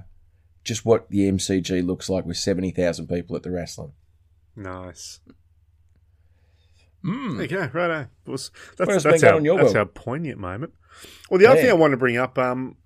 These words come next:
Speaker 2: I actually come up with, um,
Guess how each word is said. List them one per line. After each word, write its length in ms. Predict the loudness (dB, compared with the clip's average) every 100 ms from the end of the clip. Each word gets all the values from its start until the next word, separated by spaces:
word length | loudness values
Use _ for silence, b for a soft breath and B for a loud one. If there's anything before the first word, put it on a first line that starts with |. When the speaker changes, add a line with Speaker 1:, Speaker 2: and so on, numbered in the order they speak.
| _ _ -8
Speaker 2:
I 100 | -8
actually 280 | -6 -8 -10
come 340 | -10 -8 -8
up 180 | -8 -12
with, 760 | -10 -6 -4 -4 -8 -14 -20 -20 _
um, 560 | -16 -14 -14 -18 -20